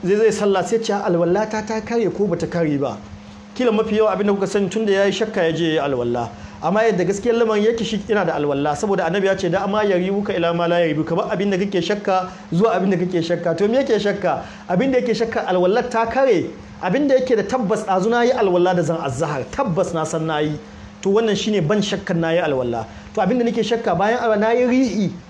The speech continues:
Shin na yi fitsari? Yanzu shi yake shakka. Sai mu ce, "To, ka bar abin da kake shakka, ka kama wanda baka shakka." Wanda baka shakka shine kayi alwala.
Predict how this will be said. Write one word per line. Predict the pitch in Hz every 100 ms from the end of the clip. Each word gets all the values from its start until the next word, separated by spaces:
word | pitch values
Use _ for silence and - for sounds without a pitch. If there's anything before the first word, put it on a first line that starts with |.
| - - -
Shin | - 196
na | 202
yi | 233
fitsari? | 233 247 233 254 269 196 - - -
Yanzu | 190 202
shi | 208 240
yake | 247 196
shakka. | 180 180 175
Sai | 147 226
mu | 208
ce, | 208
"To, | 196
ka | 185
bar | 254
abin | 214 185 220
da |
kake | 202 220 202
shakka, | - 254 262 262 247 233 233 - - - -
ka | 180
kama | - 220 226 214 208 202 202 - - -
wanda | 196 202 180
baka | 175 170 143
shakka." | 143 - 139 113
Wanda | 208 208
baka | 208 208
shakka | - 202 190
shine | 170 226 185
kayi | 185 170
alwala. | 160 131 123 113